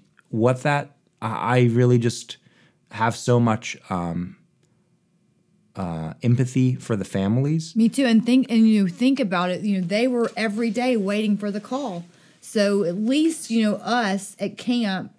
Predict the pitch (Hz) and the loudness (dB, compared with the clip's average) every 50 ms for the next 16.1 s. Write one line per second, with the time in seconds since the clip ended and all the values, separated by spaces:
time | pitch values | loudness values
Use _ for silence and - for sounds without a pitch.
0 | - _ _ _ _ _ _ _ _ _ - 214 220 240 247 254 208 - - - | -20 _ _ _ _ _ _ _ _ _ -2 0 2 4 4 4 2 0 -6 -4
1 | - 233 240 233 233 208 214 214 208 - 220 214 185 175 202 202 208 196 190 175 | -2 0 2 2 2 2 0 -2 -2 0 -2 -2 0 2 2 0 2 0 0 0
2 | 170 165 165 170 180 185 180 190 180 180 - - 208 208 208 214 208 208 202 208 | 0 0 -2 -2 -2 0 -2 -2 -4 -6 -6 -4 -2 -2 0 0 0 -2 -2 -4
3 | - - _ _ _ _ _ _ _ - 214 202 202 190 180 180 180 185 180 - | -6 -14 _ _ _ _ _ _ _ 2 4 4 4 4 2 2 0 -2 -4 -10
4 | _ _ _ _ _ _ _ _ - 180 202 254 254 247 233 226 214 202 190 196 | _ _ _ _ _ _ _ _ -4 0 4 6 6 6 4 4 2 0 0 -2
5 | 196 - 202 208 202 196 190 185 175 208 190 190 175 175 185 185 185 170 185 185 | -4 -4 -2 0 0 2 2 0 0 0 0 2 2 2 2 2 2 2 2 0
6 | 185 - - - 240 254 247 233 220 214 202 196 190 190 180 175 175 170 175 196 | 0 -2 -2 0 2 4 4 4 4 4 4 2 2 2 2 2 0 0 0 0
7 | 208 220 220 220 208 220 220 214 202 202 196 190 190 220 233 226 214 220 185 170 | 0 2 2 2 2 2 2 2 2 2 2 0 0 0 0 -2 -2 -2 -2 -2
8 | 190 190 185 180 - - 254 247 233 240 - - 208 240 269 262 220 196 196 175 | 0 0 0 -2 -2 -2 0 0 0 -2 -2 -2 0 2 4 4 2 2 0 0
9 | - - - 196 202 214 226 208 208 208 - 220 214 214 214 202 214 214 214 208 | -4 -4 -2 0 0 2 2 0 -2 -4 -2 0 2 2 2 2 2 4 4 4
10 | 202 202 208 208 196 - 208 196 196 - 240 269 262 196 160 156 156 - - _ | 4 4 2 0 0 -2 -2 -4 -4 -4 -4 -2 0 -2 -2 -4 -6 -10 -16 _
11 | - _ _ _ 220 202 196 185 190 190 190 170 202 202 214 202 208 220 220 220 | -20 _ _ _ 0 2 2 4 2 2 2 2 2 2 2 2 0 0 0 0
12 | - 220 202 - 202 220 220 220 214 214 202 165 151 147 160 - 226 185 156 151 | 0 -2 -2 -2 0 0 2 2 2 2 4 4 6 6 6 4 4 4 4 4
13 | 143 151 147 - - 156 156 156 - 151 135 127 147 147 131 - 160 175 180 - | 6 6 6 6 6 6 4 4 4 2 2 4 2 2 2 2 0 0 0 0
14 | - 135 131 131 180 254 277 330 359 294 226 147 143 131 135 - 139 - - 165 | 0 0 2 2 2 4 4 4 4 4 2 2 0 0 -2 -6 -6 0 2 2
15 | 175 156 202 214 - 120 113 117 127 139 - - - 185 180 170 139 - 127 113 | 2 4 2 2 4 4 4 4 4 2 2 2 0 0 0 0 0 0 -2 -4
16 | 104 98 | -4 -4